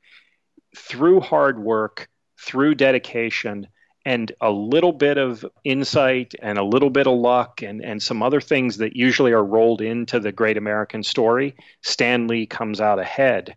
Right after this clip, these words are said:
And that, for me, was a tremendous outcome of the book, because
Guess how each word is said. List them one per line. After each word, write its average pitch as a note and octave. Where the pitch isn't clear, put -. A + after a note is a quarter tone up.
And A#2
that, D3
for B2+
me, B2
was G#2
a A2+
tremendous A#2+
outcome A2
of F#2+
the G2
book, -
because A2